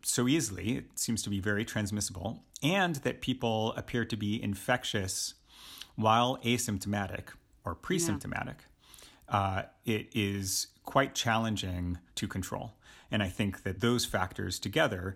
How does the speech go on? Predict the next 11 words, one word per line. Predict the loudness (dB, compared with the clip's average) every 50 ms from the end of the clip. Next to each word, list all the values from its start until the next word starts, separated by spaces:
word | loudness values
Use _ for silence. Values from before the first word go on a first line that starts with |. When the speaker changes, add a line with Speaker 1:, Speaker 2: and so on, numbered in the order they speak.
| -10 -16 _ _
Speaker 1:
plus | 2 4 4 4 4 2 -2 -2 -4
its | -2 -2 -2 -2 -2 -4 -4 0
now | 0 2 2 0
global | 0 -2 0 0 0 0 0 -2
dissemination, | -2 -2 -2 -2 -2 0 0 0 0 0 -2 -2 -2 -2 -2 -4 -6 -12 -20 -20 -20 -20 -6 -2
makes | 0 0 0 0 -2 -2 -4 -4 -4
elimination | -4 -2 0 0 2 2 2 2 0 0 -2 -2 -2 -2 -2 -2 -2 -2 -2 -2 -4 -6 -8
a | -6 -6 -4
very | 0 2 2 2 2 0 0
unlikely | 0 0 0 0 0 -2 -4 -4 -6 -6 -6 -6 -6 -6 -8 -10 -14 _ _ _ _ _ _ _
possibility. | -4 -4 -4 -4 -8 -10 -10 -10 -12 -14 -16